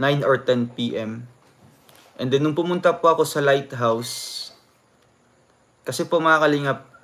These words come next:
ang totoo po nito ay hindi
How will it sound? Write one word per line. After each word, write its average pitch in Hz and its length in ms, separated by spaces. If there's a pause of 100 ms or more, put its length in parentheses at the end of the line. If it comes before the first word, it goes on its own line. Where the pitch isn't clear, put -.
ang 127 320
totoo 123 400
po 131 80
nito 123 640
ay 107 480 (1600)
hindi 131 240